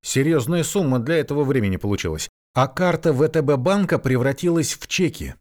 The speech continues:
тоже один к одному. Это была зарплатная карта, аванс только перечислили,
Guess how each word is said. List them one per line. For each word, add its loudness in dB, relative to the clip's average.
тоже 2
один 2
к 0
одному. 0
Это -2
была 2
зарплатная -2
карта, -2
аванс 0
только 2
перечислили, 0